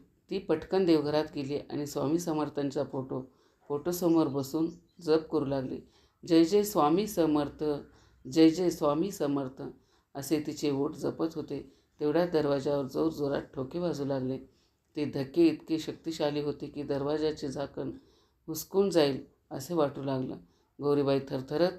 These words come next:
उभी राहिली आणि अचानक तिच्या नजरेसमोर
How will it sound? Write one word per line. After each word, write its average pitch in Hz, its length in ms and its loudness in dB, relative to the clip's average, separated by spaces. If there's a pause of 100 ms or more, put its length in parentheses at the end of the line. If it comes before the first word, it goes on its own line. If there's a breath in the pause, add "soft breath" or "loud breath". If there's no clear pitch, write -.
(160)
उभी 139 220 0
राहिली 131 380 0 (400 soft breath)
आणि 175 240 4
अचानक 160 460 0
तिच्या 135 220 -4
नजरेसमोर 135 760 0